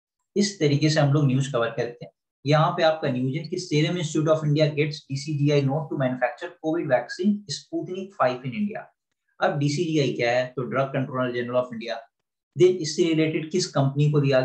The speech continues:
गया है ये, कहाँ पे ये manufacture किया जाएगा, तो इस तरीके का complete news हम लोग यहाँ पे cover करते हैं। ठीक है, ये news आपको, ये,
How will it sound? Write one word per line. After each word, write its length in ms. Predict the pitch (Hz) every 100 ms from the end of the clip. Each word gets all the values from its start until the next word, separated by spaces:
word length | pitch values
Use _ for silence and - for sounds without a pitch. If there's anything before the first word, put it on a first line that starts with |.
| 135
गया 160 | 131 127
है 100 | 127
ये, 240 | - - _ _ _ _ _ _ _ _ _ _ _ _ _ _ _
कहाँ 260 | 175 151 185
पे 140 | 185
ये 160 | 175 175
manufacture 600 | 147 135 143 139 - 156
किया 200 | 151 143
जाएगा, 360 | 139 135 131 143 - -
तो 80 | 415
इस 140 | - -
तरीके 320 | 139 135 147 147
का 80 | 147 -
complete 560 | 156 147 190 214 208 143
news 260 | 131 131
हम 120 | 127 131
लोग 120 | 139
यहाँ 180 | 120 120
पे 120 | -
cover 240 | 117 110
करते 340 | 110 - - -
हैं। 100 | 143 _ _ -
ठीक 100 | 143
है, 80 | - _ _ 143
ये 160 | 190 185
news 300 | 175 202 - -
आपको, 400 | - 143 175 180 - _ _ _ -
ये, 160 | 156